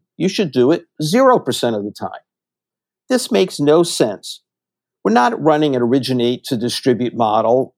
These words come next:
as I explained already, where if there's no C R T market, we have to stop buying mortgages. That's not it. We have the giant balance sheet, so we just keep going.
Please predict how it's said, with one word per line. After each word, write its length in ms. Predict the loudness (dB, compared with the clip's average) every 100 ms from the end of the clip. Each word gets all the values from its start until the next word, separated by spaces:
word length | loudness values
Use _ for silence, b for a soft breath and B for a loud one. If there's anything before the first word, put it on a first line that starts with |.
| _
as 240 | -2 -2 0
I 60 |
explained 460 | -2 -2 -4 -2 0
already, 320 | 0 0 -2
where 400 | 0 0 0 0 -2
if 200 | -6 -2
there's 200 | -2 0
no 140 | 0
C 200 | 0 0
R 80 | 0
T 180 | -2 -2
market, 380 | 0 0 -2 -6
we 80 |
have 180 | -6 -6
to 60 | -4
stop 460 | -6 -2 -2 -4 _
buying 320 | -6 -4 -4 -6
mortgages. 640 | -6 -6 -6 -4 -4 -4
That's 180 | -6 -2
not 220 | 0 0
it. 220 | 0 -2 _ _ _ _ _ -4
We 100 | 0
have 200 | 2 2
the 80 |
giant 400 | 0 2 2 0
balance 400 | 0 2 2 -2
sheet, 320 | -4 0 -2 -4 _ _ _ _ _
so 220 | 0 2
we 160 | 4 2
just 440 | 4 2 2 -8
keep 280 | -6 -6 -6 _
going. 420 | 2 2 0 -8